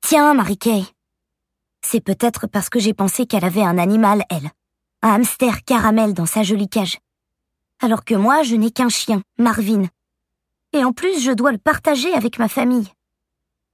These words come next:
Quand elle a mis la spatule dans sa bouche, je tenais encore le manche. Oui, c'est sûrement pour ça que je l'ai enfoncé. Un peu, pas beaucoup.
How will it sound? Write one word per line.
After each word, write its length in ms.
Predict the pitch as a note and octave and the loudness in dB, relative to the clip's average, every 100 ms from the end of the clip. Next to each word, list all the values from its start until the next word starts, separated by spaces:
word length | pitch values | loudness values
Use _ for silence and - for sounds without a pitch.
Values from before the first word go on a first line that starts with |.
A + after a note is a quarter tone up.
| _ _ _ _ _ _ _ _ _ _ - | _ _ _ _ _ _ _ _ _ _ -6
Quand 180 | C4+ C4+ | -2 0
elle 120 | B3+ | 0
a 40 | |
mis 140 | B3 D4+ | 0 0
la 120 | G#3+ | -2
spatule 440 | - B3 - D4 | -2 -6 -2 -2
dans 120 | B3+ | 0
sa 160 | A#3+ A3+ | 0 0
bouche, 400 | G3+ C#4+ - - _ _ - | 0 -2 -4 -10 _ _ -4
je 140 | G#3+ | -2
tenais 300 | A3+ A3 G3+ | 0 0 0
encore 320 | A3+ - A#3 | 0 0 -2
le 80 | G#3 | 0
manche. 380 | G3+ E3 - - _ _ _ _ _ _ _ _ _ _ | 0 -2 -8 -14 _ _ _ _ _ _ _ _ _ _
Oui, 180 | C4 A#3 - _ _ - | 2 2 -4 _ _ -10
c'est 100 | C4+ | -6
sûrement 360 | A3+ C#4+ C4 C4 | -2 0 2 2
pour 180 | C4+ - | -2 -2
ça 220 | C4 A#3+ | 0 0
que 160 | - | -2
je 140 | F#3 F#3+ | -4 -2
l'ai 160 | F3 | 0
enfoncé. 520 | F3+ E3+ G3 - G3+ - _ _ _ _ _ - | 0 -2 -4 -2 -4 -6 _ _ _ _ _ -2
Un 120 | D4 | 0
peu, 200 | - B3+ D#3 - - | 0 -2 -4 -14 -8
pas 100 | F#3+ | -4
beaucoup. 320 | E3+ G#3+ C4 | -2 -4 -6